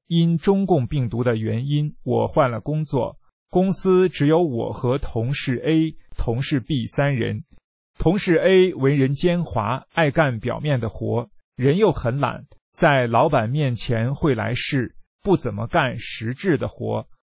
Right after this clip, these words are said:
工资却比我跟同事 B 高。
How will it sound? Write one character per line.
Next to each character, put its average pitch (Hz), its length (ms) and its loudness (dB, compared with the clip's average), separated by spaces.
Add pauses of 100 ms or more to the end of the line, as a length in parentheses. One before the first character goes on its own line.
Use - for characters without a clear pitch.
(180)
工 180 240 2
资 185 340 2
却 160 260 0
比 123 240 -2
我 123 300 -4
跟 147 280 0
同 - 360 -2
事 131 220 -4
B 107 240 -6
高。 117 340 -2